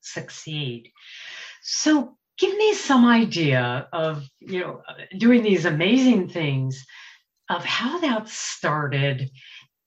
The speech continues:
and maybe, you know, where things, you know, where you made the decision to be who you are now.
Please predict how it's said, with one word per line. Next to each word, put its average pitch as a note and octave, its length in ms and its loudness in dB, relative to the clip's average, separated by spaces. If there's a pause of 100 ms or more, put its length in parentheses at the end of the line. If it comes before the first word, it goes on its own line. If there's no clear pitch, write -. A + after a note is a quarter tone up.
(140)
and G3+ 520 0 (160)
maybe, C4+ 640 -2
you A3+ 160 -2
know, A#3 200 0
where A#3 440 0
things, G#3+ 560 -10 (160)
you G#3+ 140 -4
know, G3 80 -2
where G#3 140 0
you A3 120 -2
made G3+ 240 2
the D#3 100 -4
decision F3+ 640 -4
to E3 360 -10 (320)
be F#3+ 240 0
who G#3+ 200 -2
you C#3 320 -2
are A#2 240 -6
now. A#2 500 -14